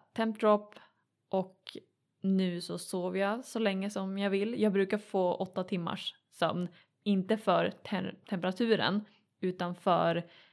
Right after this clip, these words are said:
min egen hälsas skull. Så har jag, okej, åtta timmar, eh, är liksom min baseline. Så jag vaknar, jag tar av Tempdroppen och Tempdrop har en app. Så jag synkar först med appen.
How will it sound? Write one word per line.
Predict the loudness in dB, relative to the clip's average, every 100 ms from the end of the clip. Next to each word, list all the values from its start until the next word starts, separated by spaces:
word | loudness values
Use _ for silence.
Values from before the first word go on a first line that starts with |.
| _
min | 2 2
egen | 2 -2 -2 -4
hälsas | -2 -4 -2 -6
skull. | -6 -8 -10 -14 _ _
Så | -2 -2
har | 0 0
jag, | 2 0
okej, | -4 -6 -6 _ -6 -2
åtta | 0 0
timmar, | -2 -4 -4 -6 _ _ _ _ _ _ _ _ _
eh, | -10 -10 -12 -20 _
är | -6
liksom | -4 -6 -8
min | -8 -10 -14
baseline. | -14 -4 -4 -4 -8 -8 -6 -4 -8 -10 _ _ _ _
Så | -2
jag |
vaknar, | 0 -2 0 2 2 0 -10 _ _
jag | -12 -6 -2 -2 -4 -6 -10 -8
tar | -2
av | 0 -2 -6 -16
Tempdroppen | -8 -8 -4 -4 -2 -4 -4 -6
och | -6 -4
Tempdrop | -2 -4 -4 -4
har | 0 0
en | 0
app. | 0 -2 -2 -20 _ -20 -20 -20 _ _
Så | 0 2 2 0
jag | -4 -2
synkar | -2 0
först | 2 0 0
med | -4
appen. | -4 -2 -2 -2